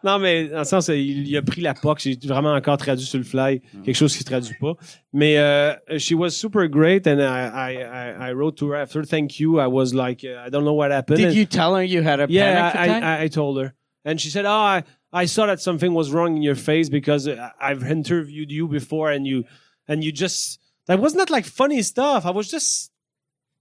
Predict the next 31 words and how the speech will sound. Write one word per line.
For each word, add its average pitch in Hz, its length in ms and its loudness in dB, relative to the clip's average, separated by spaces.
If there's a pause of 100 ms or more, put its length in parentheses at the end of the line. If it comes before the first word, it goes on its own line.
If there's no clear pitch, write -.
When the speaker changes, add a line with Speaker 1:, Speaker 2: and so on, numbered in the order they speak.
(300)
Speaker 1:
for, 254 180 -4
it's 226 100 -12
for 302 200 0
young 277 280 2
people, 254 600 4
young 247 300 4
kids. 247 500 2
Uh, 208 60 0
I 208 260 4
like, 214 260 4
Speaker 2:
Yeah. 139 320 -6 (840)
Speaker 1:
it 165 100 -12
made 240 260 2
no 294 240 6
sense, 262 400 2
and 202 140 2
I, 208 80 4
I, 196 260 0 (140)
I 208 40 4
gave 240 340 2 (260)
zero 359 420 4
content. 226 680 0 (240)
I 214 120 4
gave 302 220 0
zero 392 320 4
information. 254 560 2
I 254 40 4
was 240 180 4
supposed 302 300 0
to 254 80 0
give, 269 220 2